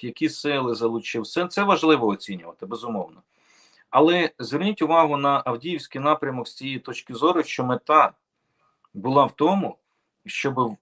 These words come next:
витягти наші сили із правобережжя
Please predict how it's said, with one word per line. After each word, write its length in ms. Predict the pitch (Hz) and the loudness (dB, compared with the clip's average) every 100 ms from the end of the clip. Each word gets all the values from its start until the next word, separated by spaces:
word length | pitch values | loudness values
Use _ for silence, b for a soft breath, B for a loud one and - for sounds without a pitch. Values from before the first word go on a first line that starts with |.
| - | -14
витягти 600 | 101 160 175 123 - 120 | 6 6 8 2 0 0
наші 320 | 120 113 113 | 0 0 -6
сили 400 | - 123 104 101 | 0 4 4 2
із 140 | - - | -4 -2
правобережжя 920 | 143 139 123 104 95 85 - 117 | 4 4 4 4 4 2 -2 -12